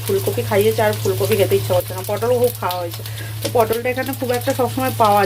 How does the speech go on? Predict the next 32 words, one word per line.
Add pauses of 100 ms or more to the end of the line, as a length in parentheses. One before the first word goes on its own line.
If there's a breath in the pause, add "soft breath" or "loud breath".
যায়
না, (380 loud breath)
মানে (100)
পাওয়া
গেলেও
না
সেই (220)
এরকম
এরকম
সাইজের
ছোট (120)
ছোট (100)
পটল
পাওয়া
যায়, (380 loud breath)
সেই
দেখতে
একটু (100)
অন্যরকম। (340)
আর (500)
ওগুলোর (100)
মাঝে
মাঝে
একটু
একটু (160)
ইয়ে
হয়, (380)
কখনো
কখনো
আর
তেতো (100)
হয়